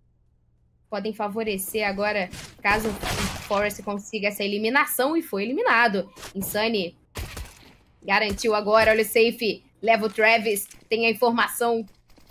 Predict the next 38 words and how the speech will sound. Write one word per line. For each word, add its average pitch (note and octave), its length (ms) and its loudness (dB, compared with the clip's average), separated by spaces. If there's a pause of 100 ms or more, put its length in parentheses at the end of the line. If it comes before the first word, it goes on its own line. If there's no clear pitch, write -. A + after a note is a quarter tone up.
(140)
pode G#3+ 240 0
tentar A3+ 300 2
aí A3+ 240 4
esse A#3 480 -2
avanço A3+ 580 2
pra B3 340 4 (260)
garantir D4 600 2
uma D#4 160 2
troca C4+ 380 2
justa C#4 440 0
ali D4+ 320 0 (680)
e B3+ 40 -14
favorecer C#4 600 2
a D4+ 40 0
equipe D4 200 -8
do E4 80 -2
M D#4+ 100 0
B D#4+ 80 2
R, C4+ 440 6
né? A3 140 0
Deco G#3+ 480 -2 (300)
já G#3+ 80 0
foi A3+ 160 0
spotado, A3+ 600 2 (380)
olha B3+ 200 8
o A#3+ 60 4
Bumbla B3+ 340 4
como C4 160 4
ele B3+ 160 8
vem, C4+ 220 4
leva B3+ 180 6
o E4 80 2
primeiro, C4+ 440 6
pode B3+ 340 0
tentar C4+ 340 2
levar C#4+ 240 6
o C#4+ 80 4
segundo. C#4+ 560 0